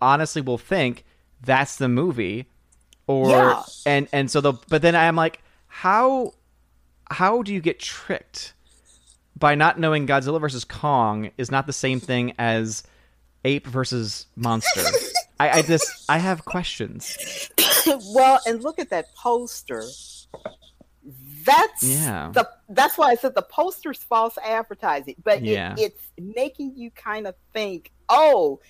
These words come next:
Speaker 2: this is the long-awaited Godzilla versus Kong," until
Speaker 1: Mm-hmm.
Speaker 2: you put in your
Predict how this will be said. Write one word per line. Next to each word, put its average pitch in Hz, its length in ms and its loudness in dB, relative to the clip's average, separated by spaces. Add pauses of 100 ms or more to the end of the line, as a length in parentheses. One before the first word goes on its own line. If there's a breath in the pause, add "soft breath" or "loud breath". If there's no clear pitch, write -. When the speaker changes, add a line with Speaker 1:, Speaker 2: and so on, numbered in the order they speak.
(320 soft breath)
Speaker 2:
this 170 300 -4
is 202 380 -2
the 208 180 -10
long-awaited 226 1120 -2
Godzilla 190 640 -2
versus 226 540 -8
Kong," 285 460 -2
until 151 320 -10
Speaker 1:
Mm-hmm. 107 240 -6
Speaker 2:
you - 80 -10 (1160)
put 180 220 -6
in 170 160 -10
your 160 280 -10